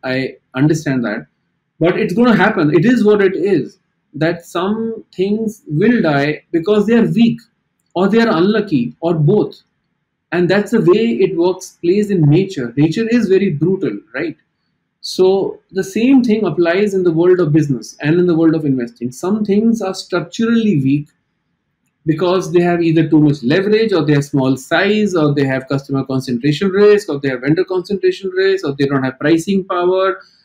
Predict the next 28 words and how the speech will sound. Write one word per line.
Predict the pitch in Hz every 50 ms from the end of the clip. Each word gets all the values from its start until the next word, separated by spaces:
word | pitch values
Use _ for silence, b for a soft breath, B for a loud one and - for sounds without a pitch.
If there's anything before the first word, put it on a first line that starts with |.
| b b
I | 202
mean, | 208 202 170 - - - _
you | - 180 175
can | 202 196 175
go | 185 196 196
on | 190 196
and | 190 185 208
on. | 233 233 202
There | 185 185 175
are | 175
all | 175 170 190 214 208
sorts | 208 - - 202 208 208 208 - 208
of | 202 190 180 - - _ _ _ _ _ _ _ _ _ _ -
causes | - 160 160 185 208 190 220 226 208 208 - - -
of | - 170 170 175 175 160 - - - _ _
mortality | - 156 151 156 151 151 143 147 170 202 208 202 - 175 170 175 180 165 - -
that | 151 147 147
exist, | 135 123 - 135 185 233 202 - - - _ _ _ -
and | 147 151 160 160 160
then | 175 175 175
this | 180 196 190 - -
thing | - 196 226 233 226 196 156
happens, | 139 147 147 190 196 - 180 151 147 151 156 - - _ _ _ _ _ _ _ _ _ -
and | 160 160 165
then | 175 180 175
they | 180 175
suddenly | 175 175 165 160 170 165 165 156 143
die. | - 123 90 -